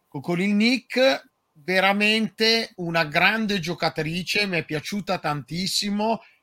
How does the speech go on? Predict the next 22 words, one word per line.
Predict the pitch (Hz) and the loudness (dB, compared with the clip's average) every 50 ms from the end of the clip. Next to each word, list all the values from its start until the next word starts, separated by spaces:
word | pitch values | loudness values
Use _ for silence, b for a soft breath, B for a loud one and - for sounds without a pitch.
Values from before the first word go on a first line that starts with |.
| B _ - | B _ -2
Claudio, | - 180 185 - 202 202 190 180 160 165 165 | 2 4 6 6 6 4 2 0 -2 -2 -2
un | 151 151 | -2 -2
grande | 143 165 175 185 185 170 170 156 | -2 0 0 0 0 -2 -4 -2
master | 151 156 160 165 180 165 - - 202 208 202 196 | -2 -2 -2 -2 -2 -4 -6 -6 -6 -6 -6 -6
che | 165 165 | -6 -6
è | |
riuscito | 147 147 - 165 151 151 | -8 -8 -8 -10 -8 -8
a | 156 | -8
gestire | 139 147 135 - - 165 165 156 165 160 | -6 -8 -10 -10 -8 -8 -6 -4 -4 -4
tutte | - - 185 175 - - 180 | -6 -6 -10 -10 -8 -6 -6
le | 160 147 | -6 -6
situazioni, | - 160 151 - 160 151 143 - - 160 165 165 160 156 151 151 151 151 151 | -8 -8 -10 -6 -6 -6 -6 -6 -6 -6 -4 -4 -4 -4 -4 -6 -6 -6 -8
eh, | - 165 160 160 - | -8 -10 -10 -10 -8
ottimamente, | 175 165 - _ - 170 160 160 156 165 180 196 214 196 196 180 | -10 -10 -10 _ -8 -6 -4 -2 -2 0 -2 -2 -2 -4 -4 -4
quindi | - 220 233 226 220 180 - B B B B B B - | -2 -2 0 2 0 0 -2 B B B B B B -6
veramente | - 170 175 190 202 254 302 302 - - | -2 0 0 2 2 2 0 0 0 0
un | 247 214 190 | 0 2 4
bel | 170 185 190 208 214 220 233 233 226 - - _ - | 4 4 4 4 2 2 0 0 0 -2 -6 _ -4
progetto, | 202 202 202 175 151 170 139 139 135 - - - - 147 | -2 -2 -2 0 -2 -2 -2 -4 -6 -10 -12 -10 -8 -8
un | 143 151 | -6 -4
bel | 160 185 185 147 | -2 -2 -2 -2
progetto, | - 202 220 190 214 240 277 247 - - 277 233 156 b | -2 -4 -2 0 2 2 2 0 0 0 2 2 2 b